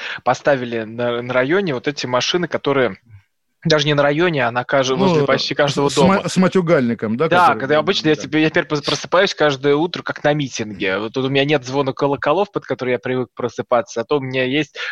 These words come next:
Speaker 1: матюгальник «Уважаемые граждане». И я у-, и как, и как, и в один момент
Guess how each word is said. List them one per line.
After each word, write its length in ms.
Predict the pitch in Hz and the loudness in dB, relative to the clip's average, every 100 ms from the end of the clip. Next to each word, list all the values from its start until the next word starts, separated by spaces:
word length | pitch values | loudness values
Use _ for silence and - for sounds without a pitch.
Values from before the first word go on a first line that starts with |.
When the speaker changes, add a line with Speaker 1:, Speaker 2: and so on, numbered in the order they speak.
| - | -8
Speaker 1:
матюгальник 640 | 127 139 131 160 151 131 | -6 -2 2 2 2 -2
«Уважаемые 580 | 131 143 139 147 143 143 | 2 2 4 2 2 -2
граждане». 560 | 143 135 107 107 101 - - - | 2 0 0 -6 -8 -8 -12 -6
И 400 | 131 139 139 135 | 0 4 6 4
я 160 | 131 170 | 4 2
у-, 320 | 165 160 165 | 0 -2 -2
и 60 | 151 | 0
как, 180 | 160 | -2
и 140 | 147 147 | 0 -2
как, 120 | 156 | -2
и 160 | 156 156 | 0 2
в 80 | |
один 220 | 165 160 156 | 2 2 0
момент 380 | 156 214 240 | 2 2 0